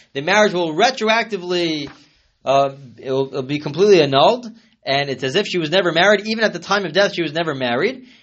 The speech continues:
and then it's just the co-wife, and then the co-wife could do yibum. Why is it that the law is that if, if the husband passes away before she does miyun, that the co-wife has to do chalitza? Why after the death she could do,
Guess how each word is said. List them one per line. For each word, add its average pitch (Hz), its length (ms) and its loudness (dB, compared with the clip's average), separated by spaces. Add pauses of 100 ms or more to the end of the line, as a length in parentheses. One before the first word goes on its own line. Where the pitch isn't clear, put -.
(100)
and 131 120 -4
then 160 140 2
it's 156 160 -4
just 220 180 2
the 175 80 0
co-wife, 151 440 0
and 175 80 -10
then 185 80 -8
the 202 80 -6
co-wife 269 260 2
could 254 140 -8
do 269 80 -6
yibum. 254 420 -2
Why 170 280 4
is 220 140 0
it 185 140 -14
that 180 120 -10
the 170 80 -6
law 233 180 0
is 196 140 0
that 160 140 0
if, 151 140 -6 (460)
if 139 80 -18
the 151 80 -2
husband 196 280 -2
passes 190 360 -2
away 175 640 2 (340)
before 196 720 2
she 160 180 -14
does 170 200 -4
miyun, 208 640 -2 (220)
that 156 200 2
the 165 100 -8
co-wife 214 360 2
has 190 160 -2
to 185 60 -16
do 202 100 -8
chalitza? 226 640 -2
Why 214 400 -2
after 233 340 -2
the 214 120 -8
death 277 340 0 (320)
she - 240 -10
could 220 140 -6
do, 175 120 -6